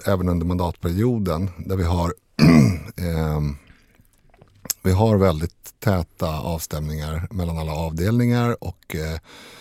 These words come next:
åtminstone veckovis, eh, ordentlig avstämning,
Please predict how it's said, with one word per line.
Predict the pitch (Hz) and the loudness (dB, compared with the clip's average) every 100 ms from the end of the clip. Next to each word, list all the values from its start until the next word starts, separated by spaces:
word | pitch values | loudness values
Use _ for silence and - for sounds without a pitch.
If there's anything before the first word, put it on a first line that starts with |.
| - - - - - - - - | -20 -20 -20 -20 -20 -10 -10 -2
åtminstone | 98 110 101 - 95 | 2 4 4 4 2
veckovis, | 95 - 82 76 76 - - - | 2 0 -4 -4 -4 -6 -10 -10
eh, | - | -10
ordentlig | - 85 92 104 95 98 | -6 -2 0 0 -2 -4
avstämning, | 82 73 78 73 76 73 | -4 -6 -8 -8 -8 -8